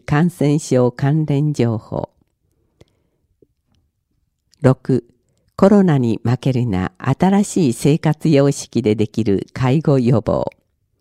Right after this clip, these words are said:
七、情報ボックス募集。八、情報ボックスお知らせ。九、情報ボックスお知らせ。十、コラム。十一、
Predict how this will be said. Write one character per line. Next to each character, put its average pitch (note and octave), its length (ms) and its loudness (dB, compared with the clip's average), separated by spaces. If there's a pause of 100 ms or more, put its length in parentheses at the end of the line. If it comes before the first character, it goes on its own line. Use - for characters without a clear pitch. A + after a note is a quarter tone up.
(560)
七、 A#2 400 -2 (600)
情 D#3+ 280 6
報 E3+ 280 4
ボ E3 140 2
ッ - 140 -4
ク G#2+ 100 -6
ス - 300 -6 (180)
募 A#2 140 2
集。 F#2+ 400 -4 (760)
八、 - 520 -2 (500)
情 E3+ 260 4
報 G3 300 0
ボ F3+ 140 2
ッ F#3 160 -2
ク - 100 -4
ス - 340 -6 (140)
お B2+ 120 2
知 - 200 -2
ら A#2+ 160 -2
せ。 - 300 -6 (840)
九、 C3 360 -2 (460)
情 D#3 280 6
報 E3 220 2
ボ D3+ 160 2
ッ - 140 -6
ク B2 120 -4
ス - 320 -8 (160)
お G#2+ 140 -2
知 - 200 -4
ら A#2 140 -2
せ。 - 300 -8 (840)
十、 C#3+ 460 0 (300)
コ C#3+ 160 2
ラ A#2+ 180 -2
ム。 F#2 220 -8 (640)
十 C#3 260 4
一、 C3+ 520 -4